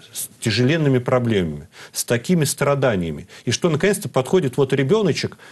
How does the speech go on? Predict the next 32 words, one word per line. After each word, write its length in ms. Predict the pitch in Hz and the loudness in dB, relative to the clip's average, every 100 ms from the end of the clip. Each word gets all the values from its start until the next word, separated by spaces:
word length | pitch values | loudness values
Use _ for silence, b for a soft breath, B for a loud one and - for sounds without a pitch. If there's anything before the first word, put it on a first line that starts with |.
| B - | B -4
который 480 | 120 175 165 139 B B | -2 0 2 0 B B
рос 320 | - 185 175 | 2 2 2
у 40 | 135 | 2
него 160 | 139 | 2
на 100 | 135 | 2
глазах 420 | 135 143 156 175 | 2 2 2 2
вот 100 | 131 | 0
с 60 | - | 0
такого 360 | 131 127 190 139 | 0 2 2 2
возраста 360 | 113 104 - | 0 -2 -2
и 60 | 110 | 0
вот 160 | 107 | 0
до 100 | 107 | -2
такого, 460 | 147 120 - 190 123 | -2 -2 2 2 2
пусть 240 | - 117 | -2 -2
уже 160 | 107 110 | 0 0
может 240 | 107 - | 0 0
и 20 | 110 | 0
выше 240 | 113 - | 0 0
батюшки 400 | 104 190 - - | 0 0 -2 -6
становиться 540 | - 107 101 92 - | -4 -2 -2 -2 -2
ребеночек, 420 | 113 107 90 80 - B - | -2 0 -4 -6 -14 B -6
но 60 | |
все 120 | - 123 | -2 0
равно 200 | 151 190 | 2 2
это 140 | 127 | 0
для 140 | 107 | 2
него 220 | 117 120 123 | 2 2 0
такой 320 | 113 120 131 | 0 0 2
отдых 380 | 135 123 90 87 | 2 2 0 -2
для 140 | 98 | -2
души. 360 | 110 123 - | 0 0 -2